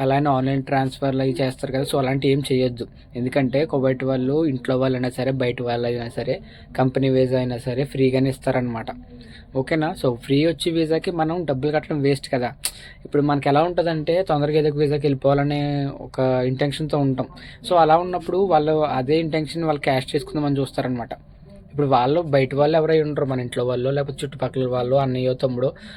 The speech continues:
ఆ టైప్ రిలేటివ్స్ ఉంటారు చూసారా? So అలాంటి వాళ్ళ దగ్గరే మోసపోతాం అనమాట. ఎందుకంటే వాళ్ళు మనోళ్ళే కదా అని చెప్పేసి ట్రస్ట్ పెట్టుకుని ఒక మనం ఉండిపోతాం అలా. So వాళ్ళు అలాంటిది క్యాష్ చేసుకుంటారు అనమాట. ఇప్పట్లో ప్రతిదీ డబ్బు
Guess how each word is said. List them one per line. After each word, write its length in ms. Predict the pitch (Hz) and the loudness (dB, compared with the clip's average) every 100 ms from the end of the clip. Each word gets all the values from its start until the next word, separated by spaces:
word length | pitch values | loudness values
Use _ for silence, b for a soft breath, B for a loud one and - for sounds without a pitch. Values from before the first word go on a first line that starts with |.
| B 131 | B -2
ఆ 40 | 131 131 | 0 2
టైప్ 180 | 135 135 | 0 0
రిలేటివ్స్ 360 | 131 135 135 135 | 2 2 0 -2
ఉంటారు 180 | 135 127 | -2 -2
చూసారా? 300 | 123 135 156 - | -2 -2 -2 0
So 80 | 160 131 | 2 4
అలాంటి 240 | 135 139 139 | 2 2 2
వాళ్ళ 160 | 135 135 | 2 2
దగ్గరే 200 | 131 147 147 | 0 0 0
మోసపోతాం 420 | 131 - 139 135 127 | -2 0 -2 0 -2
అనమాట. 220 | 120 110 - B B B B | -2 -6 -10 B B B B
ఎందుకంటే 300 | 143 143 160 165 | -4 -2 0 2
వాళ్ళు 140 | 165 151 | 2 2
మనోళ్ళే 340 | 143 147 156 151 | 2 2 2 2
కదా 160 | 143 147 | 2 2
అని 100 | 147 | 0
చెప్పేసి 340 | 135 135 135 165 | -2 -4 -4 -4
ట్రస్ట్ 240 | - - - | -4 -6 -4
పెట్టుకుని 320 | 151 131 139 131 | -4 -2 -2 -2
ఒక 100 | 147 180 196 180 147 | -2 -2 -2 -4 -4
మనం 180 | 143 135 131 131 B B B B 156 | -2 0 -2 -4 B B B B -2
ఉండిపోతాం 440 | 156 165 151 131 113 | 2 2 2 0 -2
అలా. 120 | 104 - | -8 -4
So 40 | 156 156 | 2 2
వాళ్ళు 240 | 156 151 143 | 2 0 -2
అలాంటిది 440 | 139 143 139 143 147 | -2 -2 -2 -4 0
క్యాష్ 200 | 147 135 - | 2 2 0
చేసుకుంటారు 380 | 139 143 131 127 | -2 -2 -2 -2
అనమాట. 220 | 120 117 - 131 | -4 -6 -10 -8
ఇప్పట్లో 340 | 135 131 147 151 143 | -6 0 0 2 0
ప్రతిదీ 300 | 131 135 139 | -2 -2 0
డబ్బు 160 | 127 | -2